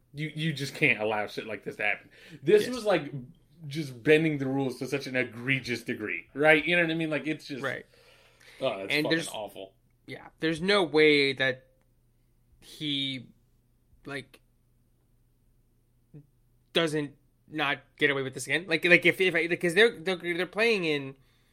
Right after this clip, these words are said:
Speaker 2: not the Peach Bowl, they're playing in some other, no, they're, no, the Peach Bowl. They're playing in the Peach Bowl. Like, if, if they're playing, I think they're playing Notre Dame. Whoever they play, they're gonna come full speed at you, right?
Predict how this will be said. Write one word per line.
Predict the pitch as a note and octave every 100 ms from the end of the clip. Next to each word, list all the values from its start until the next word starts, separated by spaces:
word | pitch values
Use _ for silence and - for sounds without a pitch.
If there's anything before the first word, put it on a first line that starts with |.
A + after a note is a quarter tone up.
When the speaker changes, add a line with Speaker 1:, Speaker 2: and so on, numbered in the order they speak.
| - _ -
Speaker 2:
not | -
the | -
Peach | - C3 -
Bowl, | B2+
they're | B2+
playing | F3 F3
in | C#3
some | C3 C3
other, | C3 A#2+ B2+ - _ _ _ _ _ _ _ _ D#3+ - _
no, | A3+
they're, | B3 G#3+
no, | D4+
the | F3+
Peach | A3 -
Bowl. | -
They're | G#3+
playing | - G3+ F#3+
in |
the | E3+
Peach | G#3+ A3 -
Bowl. | B2 B2+ - - -
Like, | D#3 D#3
if, | D#3 -
if | - -
they're | F#3+
playing, | F#3+ G3+ D#3+
I | D3
think | F#3
they're | E3
playing | E3 D3
Notre | C#3
Dame. | E3+ F#3 C#3+
Whoever | F#3 A3+
they | A#3 F#3
play, | - C4+ C4 D3+ E3 - - - - - _ _ -
they're | D#3 C4+
gonna | A4 F#4
come | C4
full | - G#3+
speed | G3+ E3+ B2
at | -
you, | -
right? | -